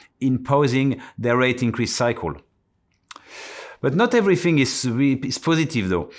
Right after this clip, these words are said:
And, uh, the ongoing earnings season has been relatively disappointing so far, with U S company earnings overall five percent less than a year ago, according to the latest results, which is a sign of stagnation.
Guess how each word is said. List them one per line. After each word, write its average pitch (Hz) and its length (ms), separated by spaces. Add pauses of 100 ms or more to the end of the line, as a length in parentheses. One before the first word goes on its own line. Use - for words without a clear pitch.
(200)
And, 123 340
uh, 113 560
the 131 160
ongoing 185 460
earnings 160 420
season 165 640
has 135 160
been 143 200
relatively 165 500
disappointing 131 520
so 135 180
far, 143 640
with 131 280
U 208 120
S 196 140
company 156 480
earnings 139 340
overall 123 380
five 160 440
percent 139 380
less 120 380 (280)
than 123 320
a 139 40
year 143 240
ago, 143 400 (320)
according 151 360
to 147 80
the 123 120
latest 123 400
results, 95 380 (720)
which 135 140
is 190 60
a 190 60
sign 202 380
of 147 440
stagnation. 104 720